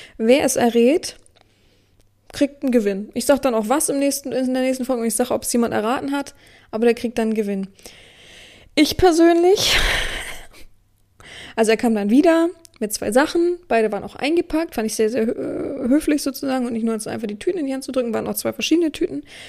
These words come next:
waren von der Tütengröße her, ja, unterschiedlich, das ist, pff,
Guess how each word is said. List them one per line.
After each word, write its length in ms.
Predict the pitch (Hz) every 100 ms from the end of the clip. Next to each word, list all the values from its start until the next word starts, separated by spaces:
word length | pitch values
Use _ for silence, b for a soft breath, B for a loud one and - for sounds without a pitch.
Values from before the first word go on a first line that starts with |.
| B -
waren 800 | 226 247 269 285 294 302 311 320 _ _ _ _ _ _ _ _ _ _ _ _
von 160 | - 240
der 200 | 226 226
Tütengröße 720 | 349 359 294 262 277 277 269
her, 480 | 262 269 269 269 269 b b b _ _ _ _ 214
ja, 140 | 202
unterschiedlich, 640 | 226 226 226 - - 202
das 200 | 202 202
ist, 160 | 226 - - -
pff, 200 | - -